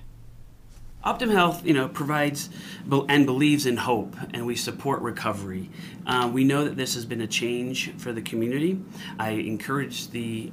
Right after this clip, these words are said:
uh, everyone who needs help to contact us directly, and I'll repeat our number. It's eight seven seven,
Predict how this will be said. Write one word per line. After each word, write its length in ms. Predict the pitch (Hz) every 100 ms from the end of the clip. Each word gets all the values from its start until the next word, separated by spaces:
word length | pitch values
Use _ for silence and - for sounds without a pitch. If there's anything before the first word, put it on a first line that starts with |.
| 113
uh, 100 | - -
everyone 520 | - 151 160 113 104 101
who 140 | 117
needs 280 | 110 113 -
help 320 | 113 120 - - - -
to 100 | 110
contact 560 | - 123 120 117 - - -
us 200 | 120 -
directly, 480 | 110 110 117 156
and 100 | 135
I'll 140 | 104 104
repeat 340 | 101 - 117
our 140 | 117 107
number. 280 | 117 123
It's 140 | 123 92
eight 180 | 113 -
seven 300 | 127 113 107
seven, 420 | 123 120 143